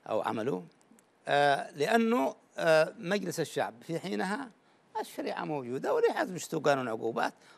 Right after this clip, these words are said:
والقاضي يعني في تصورهم أنه العقوبات التقليدية الموجودة تكفي لاستيعاب،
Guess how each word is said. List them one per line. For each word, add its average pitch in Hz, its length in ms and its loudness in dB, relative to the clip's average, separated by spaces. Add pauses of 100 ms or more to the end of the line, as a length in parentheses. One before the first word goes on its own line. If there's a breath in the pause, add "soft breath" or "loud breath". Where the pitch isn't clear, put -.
(120 soft breath)
والقاضي 196 600 6
يعني 131 280 0
في 156 120 -2
تصورهم 185 640 2
أنه 156 360 -4
العقوبات 120 460 0
التقليدية 123 760 -4 (600 soft breath)
الموجودة 135 680 2 (380)
تكفي 175 440 4
لاستيعاب، 135 680 2